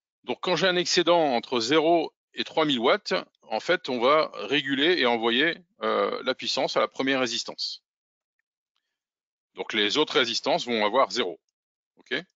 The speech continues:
Si j'ai un excédent qui est supérieur à trois mille watts, donc au-, entre trois mille et six mille, dans ce cas-là, ma première,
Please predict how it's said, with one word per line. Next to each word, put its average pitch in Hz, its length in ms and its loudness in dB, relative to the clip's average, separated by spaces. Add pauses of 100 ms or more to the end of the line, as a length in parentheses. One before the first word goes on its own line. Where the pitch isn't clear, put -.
(1400)
Si - 200 -10
j'ai 156 140 0
un 165 80 2
excédent 180 600 2 (320)
qui 131 200 -2
est 127 400 4
supérieur 180 480 0
à 139 40 0
trois 135 180 -2
mille 123 120 0
watts, 180 220 -2
donc 127 180 -14
au-, 113 80 -8 (160)
entre 120 220 -6
trois 147 240 -2
mille 147 160 0
et 98 60 2
six - 180 -4
mille, 175 260 -2 (640)
dans 113 80 -4
ce - 80 -8
cas-là, 175 160 2
ma 160 140 2
première, 165 520 0